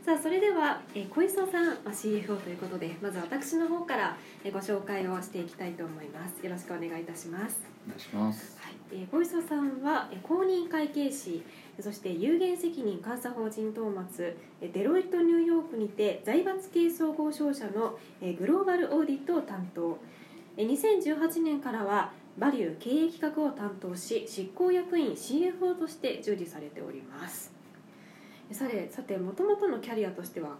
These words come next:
Speaker 1: 会計士ということなんですが。
Speaker 2: そうですね。
Speaker 1: うん。
Speaker 2: はい。
Speaker 1: まあ、元々目指していたんですか？
Speaker 2: そうですね。僕は原体験的に言うと、まあ、あの、おじいちゃんが起業をして、
Speaker 1: おう。
Speaker 2: で、父親が、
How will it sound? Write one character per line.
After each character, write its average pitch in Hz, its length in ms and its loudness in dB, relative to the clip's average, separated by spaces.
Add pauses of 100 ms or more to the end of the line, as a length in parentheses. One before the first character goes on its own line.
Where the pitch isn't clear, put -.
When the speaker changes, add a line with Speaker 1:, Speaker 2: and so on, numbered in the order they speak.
Speaker 1:
会 294 200 0
計 311 220 2
士 - 120 -8
と - 80 -12
い 147 100 -8
う 147 60 -10
こ - 100 -12
と - 80 -12
な - 140 -10
ん - 100 -12
で - 80 -14
す - 140 -16
が。 - 80 -10 (240)
Speaker 2:
そ - 160 -2
う - 60 4
で 214 40 -2
す - 140 -10
ね。 196 260 2
Speaker 1:
う 208 60 0
ん。 220 180 0
Speaker 2:
は 196 160 2
い。 - 40 2 (680)
Speaker 1:
ま 247 60 -4
あ、 - 20 0
元 208 240 -2
々 190 240 -2
目 180 120 0
指 202 140 -4
し 202 100 -10
て 156 120 -12
い 151 40 -12
た 151 120 -14
ん - 80 -16
で - 60 -20
す - 80 -20
か？ - 80 -20 (480)
Speaker 2:
そ 180 300 0
う - 20 -4
で 110 80 -10
す - 120 -12
ね。 101 200 2
僕 151 280 2
は 233 340 2
原 120 100 0 (140)
体 180 140 -2
験 180 180 -6
的 170 180 -6
に 165 140 0
言 165 60 4
う - 40 -4
と、 156 360 2 (140)
ま 165 440 0
あ、 117 140 0
あ 107 40 4
の、 101 280 2
お 107 40 0
じ 196 140 0
い 208 60 2
ち 131 80 -2
ゃ 107 60 0
ん - 100 -4
が - 160 -8
起 - 180 -8
業 92 180 -2
を 90 200 -4
し - 180 -12
て、 110 360 -2
Speaker 1:
お 240 100 -2
う。 - 20 0
Speaker 2:
で、 - 80 -2
父 - 240 -2
親 165 220 4
が、 160 260 0